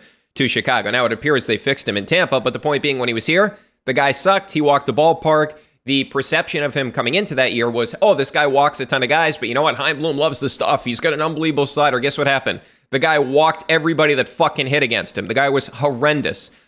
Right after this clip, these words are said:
All right, then there's Corey Kluber this year. I'm just going through the laundry list of issues for this organization under Chaim Bloom. Corey Kluber, you don't re-sign Nate Eovaldi. Now, and I've talked about this multiple times, Nate Eovaldi was offered a three-year contract by the Red Sox.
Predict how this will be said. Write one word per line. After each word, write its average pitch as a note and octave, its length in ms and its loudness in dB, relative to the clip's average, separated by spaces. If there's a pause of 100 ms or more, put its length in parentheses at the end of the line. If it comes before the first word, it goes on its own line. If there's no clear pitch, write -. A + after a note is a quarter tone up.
(160)
All C#3+ 100 0
right, G3 240 2
then C3+ 140 -4
there's D#3 220 -2
Corey F#3 320 0
Kluber F3 360 2
this A2 220 0
year. G#2 160 2
I'm F#3 160 2
just A3+ 180 -4
going G3 200 0
through E3+ 140 -6
the D3 100 -2
laundry D#3 440 -2
list D3+ 240 -4
of B2+ 120 -4
issues A#2 440 -6
for C3+ 300 0
this C3+ 180 0
organization A#2+ 640 -2
under G#2+ 200 0
Chaim G#2 180 0
Bloom. G2+ 280 -8 (520)
Corey F#3+ 260 2
Kluber, F3 460 -2 (220)
you A#2+ 120 -2
don't F3 280 0 (200)
re-sign E3 460 0
Nate D3+ 160 0
Eovaldi. C3+ 440 0 (600)
Now, D3+ 400 0 (260)
and A2 120 -4
I've A2+ 160 -2
talked C#3 260 0
about C#3 200 0
this C#3 120 -14
multiple C#3+ 320 0
times, D3 380 -4 (240)
Nate B2+ 200 2
Eovaldi E3+ 340 2
was C#3+ 160 -2
offered C#3 260 2
a C#3+ 60 0
three-year C#3 400 -2
contract B2+ 560 -2
by A2 160 2
the B2 80 0
Red F#3 180 2
Sox. - 440 -4